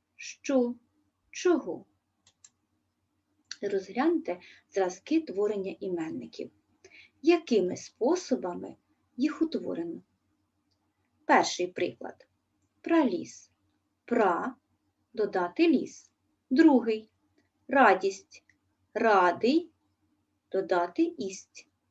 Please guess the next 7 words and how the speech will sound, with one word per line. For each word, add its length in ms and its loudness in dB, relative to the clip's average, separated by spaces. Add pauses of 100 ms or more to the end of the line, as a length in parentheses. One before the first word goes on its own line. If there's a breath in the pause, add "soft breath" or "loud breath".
(160)
Третій. 580 2 (420)
Підсніжник. 1000 0 (600)
Під — 380 0 (460)
додати 600 2
сніг, 640 -4 (540)
додати 600 2
ник. 480 0